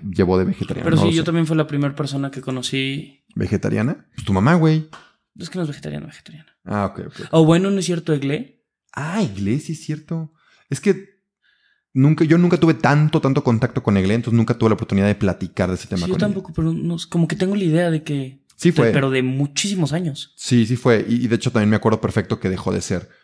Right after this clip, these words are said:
Speaker 1: por
Speaker 2: Ujú.
Speaker 1: temas de salud. Este, no sé qué, qué pasó ahí, Egle, pero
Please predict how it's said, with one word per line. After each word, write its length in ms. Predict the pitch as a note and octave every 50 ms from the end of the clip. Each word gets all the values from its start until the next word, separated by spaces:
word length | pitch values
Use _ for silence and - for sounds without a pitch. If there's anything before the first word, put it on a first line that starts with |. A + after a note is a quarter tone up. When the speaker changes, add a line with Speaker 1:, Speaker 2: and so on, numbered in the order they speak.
| _ _ _ _
Speaker 1:
por 140 | - G#2+ G2+
Speaker 2:
Ujú. 60 | D3+
Speaker 1:
temas 280 | C#3+ G#2 G2 G2 G2+ F#2
de 180 | G2 F#2 F2+
salud. 420 | E2+ G2+ F#2+ G#2 A#2+ C#3 - - - - _ _ _ _ _ _ - -
Este, 600 | G#2+ G2+ G2 F2+ - - - F#2+ F2+ F2+ F2+ F2 F2 F2 F2 D#2+ - - _ _ _ _ _ _ _ _ _ _ _ _ _ _ _ _ _ _ _ _ -
no 180 | - A2+ G#2
sé 140 | - - G2 -
qué, 240 | - F#2 F2 E2+
qué 100 | - -
pasó 240 | - - F#2+ - F#2
ahí, 220 | F2+ A#2 B2+ C3 C3
Egle, 200 | B2 C3 C#3 B2+
pero 260 | - - - B2+